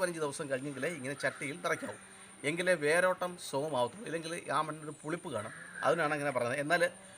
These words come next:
പുളിപ്പില്ലാത്ത മണ്ണിന്, നല്ല മണ്ണിന് ഈ പറയുന്ന കുമ്മായം ചേർക്കേണ്ട യാതൊരു കാര്യമില്ല. അങ്ങനെ കുമ്മായം കണക്കില്ലാതെ ചേർത്ത് കഴിഞ്ഞാൽ ആ ചെടി നശിച്ചു പോവും. മണ്ണിൽ എപ്പോഴും ചൂടായിരിക്കും. അതൊക്കെ നമ്മൾ ശ്രദ്ധിക്കേണ്ട കാര്യങ്ങളാണ്. അപ്പോൾ ഇത്രയും ഇട്ട് കഴിഞ്ഞിട്ട് നമ്മൾ ഇനി ചെയ്യേണ്ട ഒരു കാര്യം എന്ന് പറഞ്ഞാൽ സൂഡോമോണസ് എന്ന്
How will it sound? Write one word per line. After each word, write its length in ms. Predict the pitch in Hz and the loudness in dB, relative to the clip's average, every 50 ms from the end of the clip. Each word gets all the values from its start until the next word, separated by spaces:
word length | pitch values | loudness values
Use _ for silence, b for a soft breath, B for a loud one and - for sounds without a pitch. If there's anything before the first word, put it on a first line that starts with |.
| B B - | B B -2
പുളിപ്പില്ലാത്ത 520 | 143 160 214 226 240 233 214 202 196 - 196 175 | 4 6 6 6 6 6 6 6 8 6 4 4
മണ്ണിന്, 220 | 147 143 147 147 143 143 | 4 2 2 2 2 2
നല്ല 160 | 147 160 202 240 208 | 0 2 2 0 0
മണ്ണിന് 260 | 180 151 139 147 147 156 - 139 | 0 0 0 0 0 -2 -2 -6
ഈ 40 | 143 147 - | -6 -4 -2
പറയുന്ന 240 | 151 143 143 139 - - | -2 0 -2 -4 -6 -8
കുമ്മായം 340 | 131 127 143 151 156 156 147 - | -4 0 0 2 2 0 -2 -2
ചേർക്കേണ്ട 360 | 123 131 139 - - 135 143 123 113 | -2 -2 -2 -4 -4 -4 -2 -2 0
യാതൊരു 260 | 123 135 139 139 127 - | -2 -2 -4 -6 -4 -2
കാര്യമില്ല. 400 | 117 123 135 147 139 135 135 143 151 180 B B B B B B B B 110 | 0 0 0 0 -4 -2 0 0 -2 -2 B B B B B B B B -2
അങ്ങനെ 200 | 120 139 160 165 156 - | 0 2 2 0 0 -2
കുമ്മായം 400 | 135 135 147 156 165 165 160 156 - - - - - - | -2 2 4 6 6 6 2 0 -4 -10 -16 -12 -4 -2
കണക്കില്ലാതെ 520 | 123 147 170 - 208 190 180 170 170 147 - | -2 -2 -2 -2 0 4 4 4 4 4 0
ചേർത്ത് 200 | 165 - 165 - 170 | -4 -6 -4 -4 -4
കഴിഞ്ഞാൽ 220 | 147 143 143 135 131 | -2 0 0 0 0
ആ 20 | 135 - | 0 -2
ചെടി 180 | - 120 135 135 120 | -6 -6 -6 -6 -6
നശിച്ചു 260 | 107 - - - 143 135 | -6 -8 -8 -8 -6 -6
പോവും. 160 | 135 143 165 - - - - - - - - | -6 -6 -8 -12 -16 -20 -20 -20 -10 -4 -2
മണ്ണിൽ 200 | 117 139 147 143 131 | -2 -2 0 -2 -2
എപ്പോഴും 280 | 123 - 143 135 135 139 135 - | -2 -4 -4 -6 -6 -6 -10 -12
ചൂടായിരിക്കും. 520 | - 117 117 135 131 123 120 113 104 135 151 - - - - | -12 -8 -2 -2 0 0 -2 -4 -10 -12 -14 -16 -16 -10 -4
അതൊക്കെ 200 | - 127 139 151 147 | -2 -2 -2 -2 -4
നമ്മൾ 160 | 135 135 143 - | -4 -4 -4 -4
ശ്രദ്ധിക്കേണ്ട 360 | - 156 156 180 170 160 147 135 | -4 -4 -4 -2 0 0 2 4
കാര്യങ്ങളാണ്. 380 | 139 131 131 127 120 113 - - B B B B B B B B | 4 4 4 2 -2 -4 -6 -8 B B B B B B B B
അപ്പോൾ 140 | - 156 170 185 | 4 6 6 6
ഇത്രയും 280 | 175 - - 226 226 214 190 | 4 4 4 6 6 6 4
ഇട്ട് 100 | - - 196 | 2 2 2
കഴിഞ്ഞിട്ട് 320 | 165 160 170 151 135 143 123 135 | 2 2 2 2 2 2 2 2
നമ്മൾ 140 | 165 180 180 175 | 2 0 0 0
ഇനി 80 | 185 190 160 | -2 -2 0
ചെയ്യേണ്ട 240 | 175 170 175 180 180 175 165 165 | 0 0 2 6 8 8 8 6
ഒരു 80 | 160 160 151 | 4 4 4
കാര്യം 180 | 147 147 156 160 | 4 4 4 2
എന്ന് 100 | 151 135 | -2 -2
പറഞ്ഞാൽ 240 | 123 120 123 113 104 101 101 - - - - - - - - - - - - - | 0 0 -2 -2 -2 -6 -8 -10 -12 -12 -10 -10 -10 -12 -14 -16 -18 -16 -14 -12
സൂഡോമോണസ് 680 | - 180 180 196 208 214 220 214 208 208 208 202 190 - 202 | -8 -6 -4 8 12 12 12 12 12 8 4 4 2 0 -4
എന്ന് 120 | 190 180 | -4 0